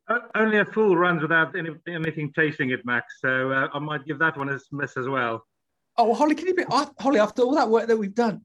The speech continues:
Speaker 2: Right, come on, let's, let's get on, on with this. So Beanstalk Global, A H D B, our broadcast today about talking leaders.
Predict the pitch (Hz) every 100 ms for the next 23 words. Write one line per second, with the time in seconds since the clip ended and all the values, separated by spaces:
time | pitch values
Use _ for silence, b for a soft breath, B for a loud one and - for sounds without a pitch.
0 | - - 226 247 254 - - - 254 254
1 | 240 226 233 220 190 165 - - _ 220
2 | 208 - 285 277 - 247 240 220 190 143
3 | - 214 233 233 - - 208 196 180 143
4 | 269 190 202 208 202 202 208 202 185 180
5 | - - 151 143 135 B B 160 - 185
6 | 185 190 165 170 131 131